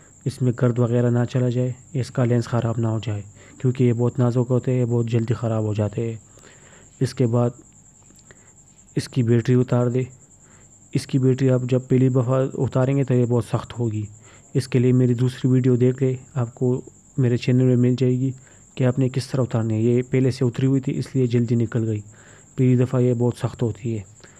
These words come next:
अब इसके नीचे चार्जिंग jack जहाँ लगा होता है, उसके ऊपर एक cover लगा होता है, उस पर पेच लगे होते हैं, वो खोल दे।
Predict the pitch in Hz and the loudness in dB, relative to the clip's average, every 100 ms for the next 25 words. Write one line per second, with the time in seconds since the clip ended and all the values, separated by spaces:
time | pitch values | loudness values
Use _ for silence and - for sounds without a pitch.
0 | - - - 120 123 - 123 120 123 127 | -20 -10 -4 0 0 0 2 2 2 0
1 | 127 117 120 113 120 127 - - - - | 0 2 2 2 2 0 -4 -20 -20 -20
2 | - 139 135 127 131 131 131 131 131 131 | -8 -2 0 0 2 2 2 -2 -2 -4
3 | - 131 127 131 127 135 127 131 127 131 | -2 -2 0 0 0 0 0 2 0 0
4 | 127 131 131 - 131 - 131 131 127 135 | 0 -2 -4 -6 -6 -2 0 0 -2 -2
5 | 131 135 131 131 131 135 135 135 | -2 -2 0 0 0 -2 0 -4